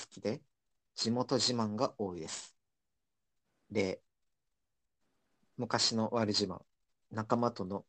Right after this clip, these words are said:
強い結びつきなど。そのためか、上京以降の仕事仲間などとのつながりはほぼなく、飲み会も含めて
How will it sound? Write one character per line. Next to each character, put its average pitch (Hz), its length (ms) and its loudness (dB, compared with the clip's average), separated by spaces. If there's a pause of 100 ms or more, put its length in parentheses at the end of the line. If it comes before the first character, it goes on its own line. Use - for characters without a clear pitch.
強 113 340 0
い - 140 -2 (100)
結 110 300 -4
び 101 120 -2
つ - 180 -10
き - 320 -6 (180)
な 104 120 -8
ど。 - 140 -10 (1300)
そ - 240 -4
の 131 80 -4
た 143 120 6
め 127 120 2 (220)
か、 - 340 0 (180)
上 131 300 4
京 135 420 4
以 135 80 -2
降 101 240 -2
の 90 140 -8
仕 - 180 2
事 120 400 4
仲 123 280 0
間 85 300 -6 (960)
な 117 140 2
ど 104 140 0
と 95 140 -8
の 90 140 -8
つ - 180 -8
な 104 120 -2
が 98 100 -2
り 95 100 -2
は 90 100 -4
ほ - 180 -2
ぼ 101 120 2
な 90 140 -8
く、 - 180 -16 (760)
飲 110 100 2
み 131 140 0
会 131 280 2
も 123 80 -2
含 110 260 -2
め 82 60 -10
て - 260 -6